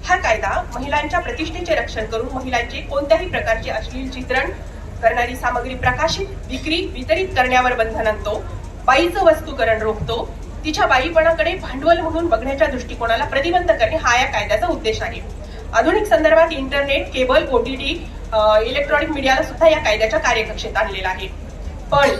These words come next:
असं असताना सुद्धा सोशल माध्यमांवरील अनेक जाहिरातीत बाईचा ऑब्जेक्ट म्हणून केला जाणारा वापर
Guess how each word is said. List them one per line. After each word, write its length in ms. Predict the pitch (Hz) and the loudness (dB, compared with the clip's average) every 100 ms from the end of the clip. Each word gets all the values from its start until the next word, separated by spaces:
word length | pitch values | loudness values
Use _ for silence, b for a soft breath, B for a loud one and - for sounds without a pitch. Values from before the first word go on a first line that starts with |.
| - - - - | -6 -12 -10 -4
असं 300 | 262 - 392 | -4 0 4
असताना 600 | 392 392 - 320 302 294 | 4 2 2 2 4 -2
सुद्धा 480 | - - - 262 339 | -6 -12 0 2 2
सोशल 460 | - 262 - 403 | 0 -4 -2 0
माध्यमांवरील 760 | 381 277 - 311 262 254 240 339 - | 2 2 2 0 0 0 -4 -2 0
अनेक 340 | 330 440 381 | 2 2 2
जाहिरातीत 440 | 247 254 233 - - | 0 2 0 0 -2
बाईचा 680 | - 233 302 262 247 - - - | 2 2 2 4 4 4 -6 0
ऑब्जेक्ट 380 | 220 220 370 370 | 4 4 2 2
म्हणून 240 | 330 330 330 | 0 0 0
केला 260 | 277 277 | 0 0
जाणारा 300 | 285 285 285 | 0 2 4
वापर 260 | 277 254 | 4 2